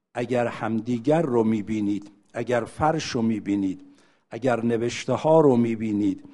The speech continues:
نور نباشد، امکان این دیدن نیست. عامل ظهور همهٔ اون چرا که برای شما ظهور دارد نور است. نور فی حد ذات ظاهر است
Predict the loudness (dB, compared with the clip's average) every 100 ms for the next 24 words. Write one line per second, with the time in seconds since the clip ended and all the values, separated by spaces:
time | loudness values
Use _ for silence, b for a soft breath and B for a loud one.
0 | B B B 2 8 8 8 4 2 4
1 | 4 2 0 0 0 -2 0 0 0 -2
2 | 0 0 0 0 0 -2 0 0 2 4
3 | 2 2 -4 -14 _ b b b b b
4 | 4 6 8 8 8 6 6 4 2 -2
5 | -6 -8 -4 4 4 4 6 6 6 6
6 | 6 4 2 -6 -18 -16 -4 0 2 2
7 | 2 2 4 6 6 4 0 -2 0 0
8 | -2 -4 -4 -6 b b b b -2 4
9 | 6 6 4 0 -4 -2 2 2 2 0
10 | -2 -2 0 -2 -2 2 2 4 4 2
11 | 2 4 8 8 8 0 -4 -12 -20 _
12 | _ _ _ -4 2 6 6 2 -4 -4
13 | -2 -2 -6 -4 -4 2 4 4 2 -4
14 | -4 0 2 2 0 -2 0 0 -4 -18